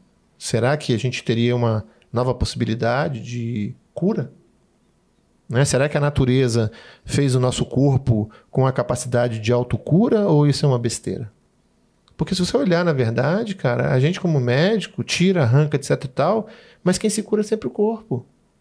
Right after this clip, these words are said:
Né? A gente enfia um bisturi na pessoa, corta, corta, abre tudo, arranca, não sei o quê. Quem é que cicatriza, que faz a pele juntar uma com a outra? Né? Quem é que determina até onde eu devo parar de crescer ou continuar crescendo? Né?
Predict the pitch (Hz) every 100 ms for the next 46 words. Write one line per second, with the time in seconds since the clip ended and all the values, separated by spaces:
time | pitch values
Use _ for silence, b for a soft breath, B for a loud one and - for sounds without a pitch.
0 | _ _ _ _ _ _ _ 127 151 170
1 | 175 160 - 180 165 - 160 156 156 151
2 | 139 175 160 - 165 160 151 143 139 -
3 | 170 143 139 156 143 131 - 165 139 135
4 | 165 160 147 160 151 143 147 B - 233
5 | 247 240 180 - 143 - 127 110 113 -
6 | 139 127 127 127 120 120 117 120 117 113
7 | 113 117 117 113 135 - - _ b b
8 | b b b 135 170 180 185 202 196 190
9 | 170 143 151 170 135 131 156 139 143 160
10 | 147 123 107 B B B - 127 135 127
11 | 127 123 120 - - 107 - 139 131 131
12 | - 117 110 110 104 101 - 104 95 -
13 | _ b b _ _ _ - 123 160 175